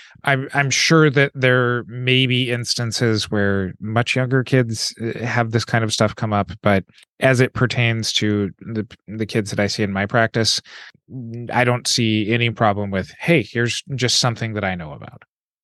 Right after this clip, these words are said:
Now, I'm also very clear with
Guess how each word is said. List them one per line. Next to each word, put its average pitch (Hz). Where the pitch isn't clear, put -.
Now, 151
I'm 151
also 160
very 135
clear 120
with 107